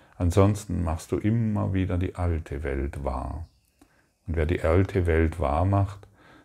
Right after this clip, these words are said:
der kann wahrlich von sich sagen, er wählt das Unglück. Er möchte, dass er sich vom Brotkrumen ernährt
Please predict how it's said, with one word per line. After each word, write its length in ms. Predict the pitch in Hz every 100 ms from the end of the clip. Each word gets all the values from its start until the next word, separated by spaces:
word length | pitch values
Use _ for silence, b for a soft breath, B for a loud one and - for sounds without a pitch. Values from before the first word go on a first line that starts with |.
| -
der 80 | 101
kann 580 | - 90 87 85 - 82
wahrlich 440 | 80 80 85 -
von 240 | 82 80
sich 180 | 80 82
sagen, 540 | - 76 76 78 82 85
er 180 | 82
wählt 420 | 78 76 78 85 - -
das 240 | 87 -
Unglück. 540 | - 73 65 64 - - - _ _ _ _ _ _ _ _ _ _ _ _ _ _
Er 120 | 107 85
möchte, 560 | 85 85 - 95 87 B B B B -
dass 420 | 92 - - - _ _ _ -
er 420 | 92 87 87 90 -
sich 320 | - 95 90
vom 320 | - 85 85
Brotkrumen 840 | - 85 95 101 - 90 82 82
ernährt 760 | 78 76 76 76 78 110 120